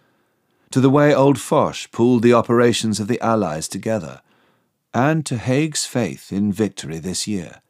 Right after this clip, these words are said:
He believed in it long before I did, and when all the people at home were talking about plans for nineteen nineteen. He not only believed in it, but went out for it,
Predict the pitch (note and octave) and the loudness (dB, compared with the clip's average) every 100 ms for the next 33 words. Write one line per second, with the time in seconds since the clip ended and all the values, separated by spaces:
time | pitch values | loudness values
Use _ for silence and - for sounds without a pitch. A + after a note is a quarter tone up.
0 | _ _ _ - A2+ G2 G2+ G2 F#2+ G2 | _ _ _ -4 0 2 4 4 2 0
1 | F#2 G#2+ A2+ F2 D2 D#2+ E2 F2+ D2+ - | -2 -4 -4 -4 -8 -6 -4 -6 -8 -16
2 | _ _ _ - G2+ A2+ A#2 A#2+ G#2+ A#2+ | _ _ _ -6 0 4 4 4 2 2
3 | G#2+ G#2+ F2+ A2 F#2 C#2+ D#2 G2 G2 G2+ | 2 -2 0 -2 -2 -4 -8 -6 -2 -2
4 | F2 F#2 - A2 G#2 E2+ D2+ E2 - G2 | -2 -4 -6 -4 -2 -2 -6 -8 -6 -4
5 | F2+ E2+ F2+ F2+ E2 E2 - A2 F2 _ | -4 -6 -6 -6 -8 -10 -10 -10 -12 _
6 | _ _ _ _ _ _ _ _ - C#3 | _ _ _ _ _ _ _ _ 0 4
7 | E3 E3 F#3+ E3 A#2+ A2 G#2+ G2 D2 B1 | 4 4 2 2 0 -4 -4 -6 -8 -16
8 | C2 - _ _ _ _ - G#2 A#2+ A2 | -18 -20 _ _ _ _ -6 -2 0 0
9 | G#2 E2 - - A1+ - | 0 -2 -6 -16 -18 -20